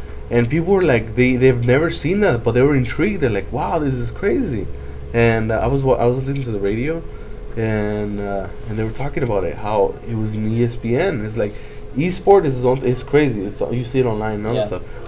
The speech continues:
Speaker 1: But it, to make it to E S P N, it's just, like,
Speaker 2: Yeah, that's just really
Speaker 1: crazy.
Speaker 2: weird. That's, that's
Speaker 1: <laughs> Yeah, yeah,
Speaker 2: completely
Speaker 1: yeah.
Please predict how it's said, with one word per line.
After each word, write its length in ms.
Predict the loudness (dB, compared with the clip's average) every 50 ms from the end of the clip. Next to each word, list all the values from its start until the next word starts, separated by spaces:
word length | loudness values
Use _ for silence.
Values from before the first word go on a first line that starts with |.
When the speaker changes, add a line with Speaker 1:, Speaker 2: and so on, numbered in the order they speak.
| 2 4
Speaker 1:
But 200 | 4 6 6 6
it, 200 | 6 6 4 2
to 100 | -2 0
make 260 | 2 2 2 2 0
it 80 | -2 -2
to 80 | 0 2
E 160 | 4 4 4
S 140 | 2 2 -2
P 180 | -6 -4 -2
N, 240 | 0 0 -2 -2 -4
it's 120 | -6 -6 -6
just, 200 | -6 -6 -6 -6
like, 140 | -6 -6
Speaker 2:
Yeah, 40 | -4
that's 220 | -4 -4 -4 -4 -4
just 160 | -4 -4 -2
really 140 | -2 -2 0 -2
Speaker 1:
crazy. 80 | -2 -2 -2
Speaker 2:
weird. 140 | -2 -4 -4
That's, 400 | -6 -6 -6 -6 -6 -6 -6 -6
that's 300 | -6 -6 -6 -6 -6 -6
Speaker 1:
<laughs> 0 |
Yeah, 60 | 2
yeah, 440 | 6 6 8 8 6 4 2 2 2 0
Speaker 2:
completely 340 | -2 -4 -6 -4 -2 0 2
Speaker 1:
yeah. 280 | 4 4 4 2 0